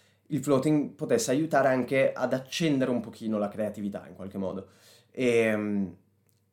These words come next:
infatti io che ero ossessionato dalla musica, dalla mia musica, eh, dal, dal mio desiderio di esprimere me stesso attraverso la mia musica, ero così s-, ossessionato da quello che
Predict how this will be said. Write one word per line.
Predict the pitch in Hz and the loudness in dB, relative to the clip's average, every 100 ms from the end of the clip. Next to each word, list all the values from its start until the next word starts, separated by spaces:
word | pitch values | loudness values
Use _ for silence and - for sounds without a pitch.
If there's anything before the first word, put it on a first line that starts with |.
| _ | _
infatti | 185 180 117 - 147 | -2 2 2 2 0
io | 101 | 0
che | 107 | 0
ero | 107 | -2
ossessionato | - - 143 - 147 113 95 107 | -2 -2 -2 0 2 2 0 -4
dalla | 104 101 | -2 0
musica, | 101 104 120 127 117 123 | 0 -2 0 -2 0 0
dalla | 110 101 | 2 0
mia | 113 131 120 | -2 0 0
musica, | 117 120 107 117 120 113 113 - _ _ _ | -2 -4 -6 -4 2 2 2 -8 _ _ _
eh, | 110 107 | 0 0
dal, | 101 107 107 104 101 98 98 - _ _ _ | 2 0 2 2 2 0 -4 -16 _ _ _
dal | - 107 | -6 -4
mio | 117 123 139 135 127 | -2 0 2 2 2
desiderio | 123 113 113 123 123 | 0 -2 0 2 0
di | 117 | -2
esprimere | 120 - - 139 143 135 123 | -4 -6 -6 -2 0 2 2
me | 117 | 0
stesso | - 127 123 120 | 2 2 2 2
attraverso | 113 113 117 110 | 2 2 2 2
la | 117 | 0
mia | 123 | 2
musica, | 135 135 123 123 147 147 - _ _ _ _ _ - | 2 0 -2 4 4 4 -8 _ _ _ _ _ -8
ero | 131 117 | -2 0
così | 127 151 | 2 0
s-, | - - | -2 -4
ossessionato | 131 123 143 135 143 | -6 -2 2 2 4
da | 190 | 2
quello | 135 135 151 | 2 2 2
che | 120 123 | 2 0